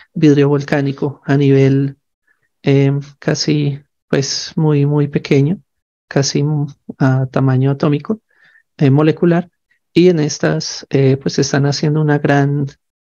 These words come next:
expansión de estas nubes dañinas a todo alrededor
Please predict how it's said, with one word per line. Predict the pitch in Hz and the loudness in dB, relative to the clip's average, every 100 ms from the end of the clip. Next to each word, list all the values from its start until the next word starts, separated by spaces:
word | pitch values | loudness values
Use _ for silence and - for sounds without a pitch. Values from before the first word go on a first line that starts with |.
| _ | _
expansión | 160 147 - 135 135 143 190 | -6 -4 -2 -2 0 0 2
de | 180 | 0
estas | 143 - 147 | -2 -2 -2
nubes | 147 147 143 143 139 - | -2 -2 -2 -2 -6 -4
dañinas | 156 143 139 147 196 - - | 0 2 2 2 -2 -6 -10
a | - 143 | -6 -2
todo | 156 160 | 0 2
alrededor | 185 170 165 165 165 160 | 2 2 4 4 4 0